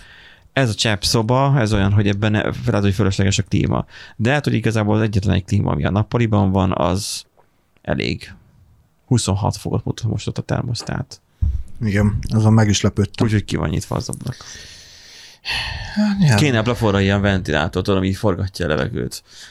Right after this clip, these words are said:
Speaker 1: Mert biztosan
Speaker 2: Mondjuk csak a meleg
Speaker 1: hideg
Speaker 2: levegőt,
Speaker 1: van, ott
Speaker 2: de
Speaker 1: meg fenn a meleg.
Speaker 2: Mondjuk igen.
Speaker 1: A
Speaker 2: Hm.
Speaker 1: fejmagasság fölött van, oda rakva egy, izé. Nem tudom,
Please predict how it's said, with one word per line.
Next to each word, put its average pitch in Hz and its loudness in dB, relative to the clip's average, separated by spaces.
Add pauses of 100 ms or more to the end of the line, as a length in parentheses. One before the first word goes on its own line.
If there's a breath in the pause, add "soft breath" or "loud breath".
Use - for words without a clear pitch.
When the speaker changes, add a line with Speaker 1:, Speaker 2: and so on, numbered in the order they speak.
Speaker 1:
Mert 104 0
biztosan 98 0
Speaker 2:
Mondjuk 143 4
csak 135 4
a 135 4
meleg 120 4
Speaker 1:
hideg 110 6
Speaker 2:
levegőt, 117 4
Speaker 1:
van, 131 2
ott 110 4
Speaker 2:
de 110 6
Speaker 1:
meg 107 2
fenn 92 0
a 85 0
meleg. 73 0
Speaker 2:
Mondjuk 120 2
igen. 107 2 (1200)
Speaker 1:
A - -4
Speaker 2:
Hm. 180 4
Speaker 1:
fejmagasság 90 0
fölött 78 -2
van, 107 2 (720 soft breath)
oda 80 -2
rakva 90 -2
egy, - -4 (1300 soft breath)
izé. 104 0 (1400 soft breath)
Nem 131 0
tudom, 104 0